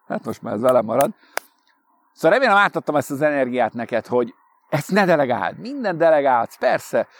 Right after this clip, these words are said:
de ezt ne delegáld. Ez a vezető első számú és egyik fontos feladata, hogy minél hamarabb. És még ha már belementem ennyire mo-,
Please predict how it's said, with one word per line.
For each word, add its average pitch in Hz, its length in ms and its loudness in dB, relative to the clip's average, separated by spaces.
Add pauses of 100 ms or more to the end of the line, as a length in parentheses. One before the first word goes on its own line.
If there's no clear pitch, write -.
(140)
de - 80 -16
ezt - 240 -2
ne 180 120 -2
delegáld. 113 520 -2
Ez 117 80 -2
a 143 60 0
vezető 175 640 2 (320)
első 190 440 2
számú 135 340 -2
és 117 180 -6
egyik 170 360 2
fontos 139 340 -4
feladata, 180 640 2 (340)
hogy 147 160 0
minél 170 240 4
hamarabb. 123 400 2
És 110 100 -4
még 240 160 -8
ha 220 60 0
már 170 120 2
belementem 160 400 -2
ennyire 156 200 -2
mo-, 139 280 -6